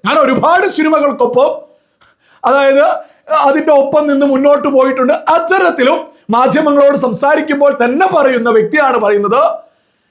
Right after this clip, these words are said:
"നരിവേട്ട സിനിമയുടെ പ്രൊമോഷൻ, അതിന്റെ പോസ്റ്റർ ഇട്ടത് കൊണ്ടാണ് എന്നെ ആക്രമിച്ചത്, അത് മറ്റു വ്യക്തികളോടുള്ള പ്രശ്നം കൊണ്ടാണ്, സ്വന്തം സിനിമ കിട്ടാഞ്ഞിട്ടാണ്." ഈ വ്യക്തി തന്നെ പറയുന്നത് നിങ്ങൾ ശ്രദ്ധിക്കണം. ഞാൻ ഒരുപാട് സിനിമകൾക്കൊപ്പം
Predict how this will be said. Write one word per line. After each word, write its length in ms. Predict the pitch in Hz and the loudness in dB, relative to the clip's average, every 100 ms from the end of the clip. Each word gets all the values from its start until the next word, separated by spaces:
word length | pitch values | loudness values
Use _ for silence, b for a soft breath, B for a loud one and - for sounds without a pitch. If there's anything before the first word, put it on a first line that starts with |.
| _ _ _ - | _ _ _ -4
"നരിവേട്ട 580 | 233 262 339 370 370 392 | 0 2 2 2 0 -2
സിനിമയുടെ 520 | - 302 320 302 302 | 0 -2 0 2 0
പ്രൊമോഷൻ, 680 | 294 254 285 294 254 180 - b b | 0 0 2 0 -2 -4 -10 b b
അതിന്റെ 260 | 220 311 370 | -2 0 0
പോസ്റ്റർ 480 | - 269 311 381 359 | 0 2 0 0 -2
ഇട്ടത് 220 | 285 285 | 0 0
കൊണ്ടാണ് 420 | 269 262 247 240 254 B B - | 0 0 0 0 -4 B B -2
എന്നെ 200 | 262 285 | 0 0
ആക്രമിച്ചത്, 720 | 240 269 - 269 185 202 247 - - _ _ _ _ _ - | 0 -2 -2 -2 0 0 0 -2 -12 _ _ _ _ _ -2
അത് 140 | 277 | 0
മറ്റു 300 | 330 285 - | 0 0 2
വ്യക്തികളോടുള്ള 680 | 339 214 330 330 320 294 285 | 0 0 0 2 2 2 0
പ്രശ്നം 380 | 254 - 339 320 | 0 -2 -2 0
കൊണ്ടാണ്, 440 | 269 220 214 277 - _ - | 0 0 0 -2 -6 _ -6
സ്വന്തം 360 | 277 320 370 | -4 0 -2
സിനിമ 280 | 370 277 330 | 0 0 0
കിട്ടാഞ്ഞിട്ടാണ്." 840 | 277 262 294 311 320 311 262 285 294 - _ _ _ _ 247 | 0 0 0 0 0 0 0 0 -4 -10 _ _ _ _ 0
ഈ 140 | 381 | 2
വ്യക്തി 380 | 403 302 294 370 | 2 0 0 0
തന്നെ 300 | 359 349 349 | 2 2 0
പറയുന്നത് 540 | 311 294 294 302 302 | 0 0 0 0 0
നിങ്ങൾ 200 | 269 277 | 0 0
ശ്രദ്ധിക്കണം. 480 | 269 262 220 226 247 | 0 0 -2 0 0
ഞാൻ 220 | 226 240 | 2 2
ഒരുപാട് 800 | 233 233 220 240 247 247 254 247 | 2 2 2 2 2 2 2 2
സിനിമകൾക്കൊപ്പം 1000 | 247 247 240 240 240 240 240 - 277 320 | 0 -2 0 0 0 0 -2 0 0 -2